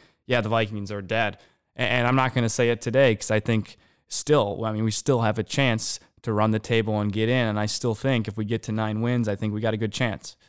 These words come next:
I think we got a good chance of getting in, uh, even when you look at, at what's left for the Cardinals. I mean, they s-, they have Philadelphia, who's terrible. Uh, San Francisco, who's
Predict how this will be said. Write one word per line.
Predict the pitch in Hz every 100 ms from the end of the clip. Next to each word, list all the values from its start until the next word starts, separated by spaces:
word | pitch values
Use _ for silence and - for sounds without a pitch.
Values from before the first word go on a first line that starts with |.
| _
I | _
think | 104
we | 107
got | 113
a | 110
good | 117
chance | - 120 113
of | 110
getting | 113 110
in, | 104 104 - _ _ _
uh, | 107 98 95 101 -
even | 131 143 151 156
when | 143
you | 135
look | 135 131
at, | 117 95 _ _ -
at | 120 104
what's | 117 - 120
left | 113 - - _
for | - 117
the | 110
Cardinals. | 120 131 104 -
I | 101
mean, | 101
they | 101
s-, | 104 -
they | 113
have | 107 -
Philadelphia, | 117 104 101 101 107
who's | 101 98
terrible. | - 104 98 92 98 98 _ _ _
Uh, | - 104 101
San | - 110
Francisco, | 101 - 123 - 110
who's | 107 101 -